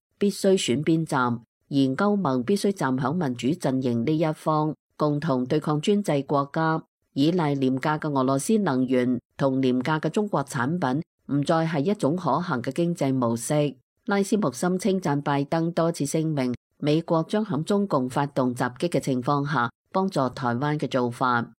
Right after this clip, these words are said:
並稱戰略模糊性已被戰略清晰性所取代。響面對習近平時，我哋絕唔能夠再好似面對普京咁樣犯下同樣嘅錯誤。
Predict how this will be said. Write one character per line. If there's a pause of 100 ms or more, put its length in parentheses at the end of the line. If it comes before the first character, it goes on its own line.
(180)
並
稱 (240)
戰
略
模
糊
性
已
被
戰
略
清
晰
性
所
取
代。 (300)
響
面
對
習
近
平
時， (220)
我
哋
絕
唔
能
夠
再
好
似
面
對
普
京
咁
樣 (200)
犯
下
同
樣
嘅
錯
誤。